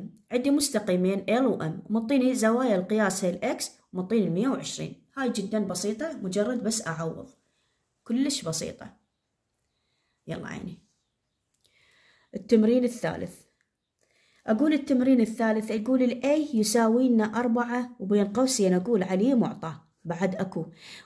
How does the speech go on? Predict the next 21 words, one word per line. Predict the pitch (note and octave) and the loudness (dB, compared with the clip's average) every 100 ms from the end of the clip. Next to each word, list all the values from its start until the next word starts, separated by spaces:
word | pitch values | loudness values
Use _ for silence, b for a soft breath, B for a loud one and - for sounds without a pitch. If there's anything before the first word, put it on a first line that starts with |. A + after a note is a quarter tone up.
| B | B
والإكس | B3 - C4 B3 - A3+ | 4 6 2 0 0 -2
يساوي | G#3+ A3 G#3+ A#3 | 2 2 4 2
لنا | A#3 A#3 A#3 B B | 2 0 -4 B B
خمستاش | F#3+ G3+ G3 - G#3+ A3+ A3+ | -6 -2 0 -2 -4 -2 -4
A | - A#3+ C#4+ - - | 0 2 2 0 -14
وبين | - F3+ G3 | -4 0 0
قوسين | F#3+ A#3+ A#3 B3+ B3+ F#3 | 0 -2 0 2 0 0
أقول | F#3 A3 | 0 2
عليه | F3+ F3+ A#3 | 2 2 4
معطى. | B3+ D#3 - D3+ - - | 2 0 -6 -14 -14 -10
كافي، | - - - - _ _ _ _ - | -10 -10 -14 -16 _ _ _ _ -8
نقلت | F#3 G#3 G3+ - | -4 -2 -2 -2
من | F3 | 0
المعطيات | G#3 A#3 A3+ B3+ C#4+ G4+ - | 2 2 0 -2 -2 -2 -4
من | F#3 | -2
السؤال | G#3+ - - F4 G4+ | 0 0 -2 -4 -6
كتبته | - G3+ A3 D4+ | -6 -6 -4 -2
بالبرهان. | G#3 D#3+ E3+ D#3 D#3+ D#3+ - _ _ _ _ _ _ _ _ _ _ _ _ - | 0 0 -2 -2 -4 -8 -12 _ _ _ _ _ _ _ _ _ _ _ _ -4
هسه | C4 C#4 B3+ | 0 2 2
راح | A3+ | 0
أعوض، | A#3 G3 E3 D#3+ | -2 -2 -2 -2